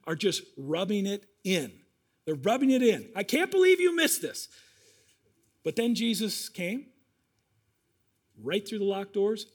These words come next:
stood shoulder to shoulder with the people again, and gives the good news to Thomas himself. Now, Thomas's response, this is just a, a, a real, uh, sh-, short, uh, phrase, but it comes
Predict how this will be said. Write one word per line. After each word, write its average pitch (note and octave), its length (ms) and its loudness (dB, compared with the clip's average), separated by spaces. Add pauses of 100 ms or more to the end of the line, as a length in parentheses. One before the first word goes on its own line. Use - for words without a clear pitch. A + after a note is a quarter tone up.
(120)
stood C#3+ 380 -6
shoulder G3 480 0
to F#3+ 80 -4
shoulder G3+ 320 2
with G3 140 2
the G3 60 -6
people G3+ 360 -2
again, G#3 300 -2 (440)
and D3 180 -8
gives G3 280 -2
the G#3 80 -6
good D#3 300 -4
news C3 400 -6 (180)
to - 100 -10
Thomas B2+ 560 -10 (220)
himself. - 520 -10
Now, D3 240 -8 (100)
Thomas's A#3 500 -6
response, D#3 520 -8 (300)
this E3+ 160 -4
is C#3+ 60 -10
just - 340 -6
a, C3 100 -10 (200)
a, A#2 260 -14
a - 20 -12
real, F#3+ 440 -2 (480)
uh, C3 160 -8 (100)
sh-, - 180 -16
short, A#3 640 0 (440)
uh, D3 120 -10
phrase, D#3 640 0 (680)
but E3+ 120 -2
it - 100 -12
comes A#3+ 500 -2